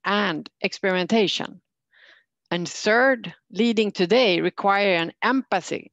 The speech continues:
and, uh, priority of inclusion or prioritizing inclusion. And fourth, we need to learn through self-correction and reflection. And finally, leadership,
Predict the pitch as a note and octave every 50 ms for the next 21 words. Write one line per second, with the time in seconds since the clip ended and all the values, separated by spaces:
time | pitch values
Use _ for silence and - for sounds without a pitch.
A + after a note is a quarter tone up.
0 | _ _ E3 E3+ F3 E3 D#3+ D#3+ - - _ - E3+ D#3+ - - - - F#3+ F#3+
1 | G#3 A#3 C4 C4 A3+ E3+ D#3 - - E3 - - _ - - - D#3 D#3+ E3 D#3
2 | D3+ E3 D#3 - - - - - - _ _ _ _ _ - E3 - - F3 F#3
3 | A3+ C4 C4+ B3 F#3 - - D3+ D#3 D3+ - C#3 C#3+ C#3+ - - - - - -
4 | - - - - _ _ _ _ _ _ _ _ _ _ _ - - _ _ _
5 | _ _ _ A3 B3 B3 A3+ - - - C#4 B3+ F#3+ - D3+ - - - - _
6 | _ - G3 G#3+ A3 A#3 B3 A#3 F#3+ - - G3 G3 F#3 F3 - - - - _
7 | D3+ F3+ A#3 C4+ C#4 B3+ G#3+ F3 D#3+ D#3 - - - E3 D#3 - - A#3 A3 G#3
8 | - - - - G3+ A3 G#3+ - - - - F3 D#3+ D#3+ - - E3+ E3 E3 D#3+
9 | D#3+ D#3 D3+ - E3 D#3 - - - - - - - - _ _ _ _ _ _
10 | _ _ _ - F#3+ F#3+ F3+ - - G#3 A3 A3 G#3+ G#3 F#3 E3 D#3 - - _
11 | _ - - - - - _ _ _ _ D#3+ F#3 A3+ G#3 A3 A3 F#3+ - - F#3+
12 | - -